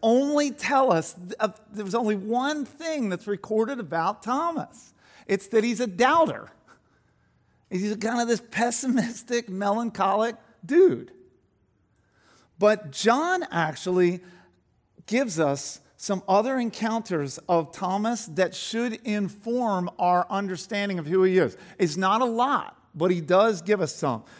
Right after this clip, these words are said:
Flip back with me to,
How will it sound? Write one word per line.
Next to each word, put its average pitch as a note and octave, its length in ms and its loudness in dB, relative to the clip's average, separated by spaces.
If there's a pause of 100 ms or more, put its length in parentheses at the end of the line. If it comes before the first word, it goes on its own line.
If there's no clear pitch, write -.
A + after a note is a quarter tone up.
Flip B3 420 0
back G#3+ 340 0
with E3+ 240 -4
me D3+ 380 -4 (320)
to, F3 440 2